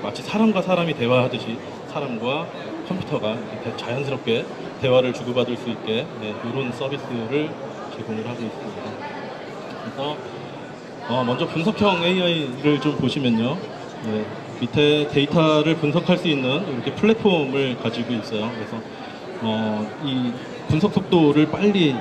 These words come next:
해야 되기 때문에 저희가 기본적으로 메모리 컴퓨팅을 사용을 합니다. 그래서 메모리에 데이터를 올려놓고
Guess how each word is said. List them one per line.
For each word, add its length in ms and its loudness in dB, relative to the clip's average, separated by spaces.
해야 160 0
되기 200 -4
때문에 400 2
저희가 320 -2
기본적으로 460 2
메모리 300 6
컴퓨팅을 720 2
사용을 340 0
합니다. 360 -2
그래서 260 -6
메모리에 440 2
데이터를 360 0
올려놓고 520 2